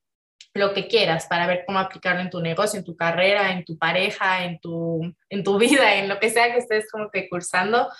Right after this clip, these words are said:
cómo ayudarte a, quizás a trascender ciertos bloqueos o ciertos patrones y más bien como enfocarnos en desarrollar ciertos potenciales que podemos sacar y extraer de tu, de la información de tu cuadro.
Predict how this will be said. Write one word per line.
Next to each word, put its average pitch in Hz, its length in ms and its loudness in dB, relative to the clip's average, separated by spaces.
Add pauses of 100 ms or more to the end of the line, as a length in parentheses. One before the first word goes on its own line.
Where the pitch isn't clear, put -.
(360)
cómo 208 220 -2
ayudarte 202 400 0
a, 202 80 -4
quizás 180 280 -6
a 185 100 2
trascender 175 420 -4
ciertos 180 360 -8
bloqueos 196 640 2
o 170 100 -10
ciertos 165 380 -8
patrones 202 640 2 (440)
y 190 540 0 (180)
más 185 200 0
bien 190 160 -2
como 196 200 -4
enfocarnos 180 640 -2
en 180 380 -6
desarrollar 175 520 -2
ciertos 180 300 -8
potenciales 180 600 -6
que - 80 -18
podemos 170 340 -6
sacar 165 340 -2
y 180 40 -2
extraer 165 460 -4
de 170 120 -8
tu, 160 160 -6
de 165 380 -8
la 165 100 -6
información 170 400 -8
de 165 80 -6
tu 165 120 -14
cuadro. 208 520 0